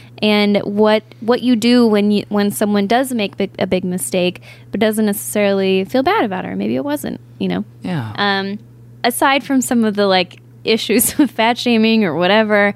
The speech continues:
Speaker 1: uh, I would say this film is great and really funny, and, uh, the style is, is amazing to look at and to go
Speaker 2: Mm-hmm.
Speaker 1: back and remember, like, wanting one of those ribbed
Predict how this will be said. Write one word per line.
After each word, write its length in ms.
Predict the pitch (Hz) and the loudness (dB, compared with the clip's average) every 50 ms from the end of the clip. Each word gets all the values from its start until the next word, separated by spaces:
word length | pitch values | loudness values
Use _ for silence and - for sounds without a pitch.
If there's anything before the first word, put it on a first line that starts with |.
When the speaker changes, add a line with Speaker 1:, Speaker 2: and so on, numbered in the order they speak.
| - - - - - - | -6 -12 -20 -18 -10 -4
Speaker 1:
uh, 400 | - 208 208 196 196 190 190 180 - | -2 0 2 2 2 2 0 0 -2
I 160 | - 202 208 | -4 -4 -4
would 160 | 208 214 208 | -2 -4 -4
say 360 | - - 208 202 196 190 190 185 | -2 0 0 2 2 2 0 0
this 260 | 190 202 208 - - | -2 -4 -4 -6 -8
film 340 | - - - 240 247 262 285 | -14 -8 -2 0 0 2 2
is 140 | 302 277 | 2 0
great 380 | 240 - 214 214 311 339 240 - | 0 0 0 2 2 2 2 0
and 140 | - 196 190 | -2 0 2
really 200 | 208 220 269 285 | 2 4 4 2
funny, 500 | - 233 196 202 220 240 240 240 240 233 | 2 0 0 2 4 4 4 4 2 0
and, 500 | - 196 190 185 185 185 185 185 185 196 - - - - - - - - - | 0 0 0 2 2 2 2 0 0 -2 -6 -10 -18 -20 -20 -20 -12 -4 -2
uh, 300 | 202 196 190 185 185 180 | 0 2 2 2 0 0
the 100 | 175 202 | -2 -2
style 540 | 202 - - - 202 190 196 196 202 202 202 | -4 -4 -2 -2 0 0 2 2 2 2 2
is, 180 | 202 196 - - - - - - | 2 0 -2 -8 -14 -20 -10 -6
is 160 | - 202 185 | -4 -4 -2
amazing 680 | - 190 196 190 185 180 180 185 190 196 196 190 190 196 | -2 -2 0 0 0 0 0 0 0 0 0 0 0 -2
to 120 | - 202 | -2 -2
look 220 | 180 185 196 190 202 | 0 -2 -2 -2 -2
at 320 | 190 180 180 180 175 175 | -2 -2 -2 -2 0 0
and 100 | 160 151 160 | 0 0 0
to 60 | 151 | 0
go 120 | 156 180 180 | 0 0 0
Speaker 2:
Mm-hmm. 60 | 175 | 0
Speaker 1:
back 260 | 180 170 170 180 - | 0 -2 -2 -4 -4
and 100 | - 185 | -6 -6
remember, 480 | 180 175 175 175 170 170 175 180 175 175 | -4 -4 -2 -2 -2 -2 -2 -2 -2 -2
like, 160 | 165 175 - 190 | -2 -4 -4 -4
wanting 440 | 190 190 185 196 196 190 180 180 | -2 0 0 0 0 0 0 -2
one 120 | 185 180 175 | -2 -2 -2
of 80 | 175 | -2
those 200 | 170 165 170 175 | -2 -4 -4 -6
ribbed 460 | 180 175 170 175 170 170 170 175 - | -8 -6 -4 -2 -2 -2 -4 -6 -10